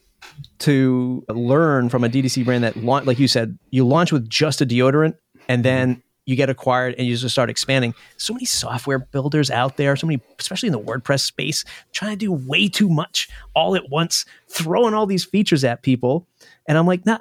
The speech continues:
just focus on one thing, get really good at it, and then expand the product suite because you're just doing too much." God, it's such a great lesson. <laughs> Every time I hear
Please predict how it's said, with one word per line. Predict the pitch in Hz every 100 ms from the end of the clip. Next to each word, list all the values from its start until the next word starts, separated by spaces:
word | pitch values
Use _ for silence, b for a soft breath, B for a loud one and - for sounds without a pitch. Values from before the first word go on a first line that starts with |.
| -
just | 240 - _ _ _
focus | 247 262 277
on | 254 208 147
one | 143 156
thing, | - 135 123
get | 143 160
really | 156 131
good | 117 135
at | 120 117
it, | 120
and | 139 151 156 175
then | 302 302
expand | - - 113 110 110
the |
product | - 123 104 -
suite | - 127 120 _ -
because | 139 180 143 -
you're | 190 190
just | 254 -
doing | 311 285
too | 226 196 160
much." | 247 - - -
God, | 170 143
it's | 113
such | 135
a | 123
great | 117 123
lesson. | 120 113 113
<laughs> | 110 -
Every | 139
time | 135 127
I |
hear | 113 123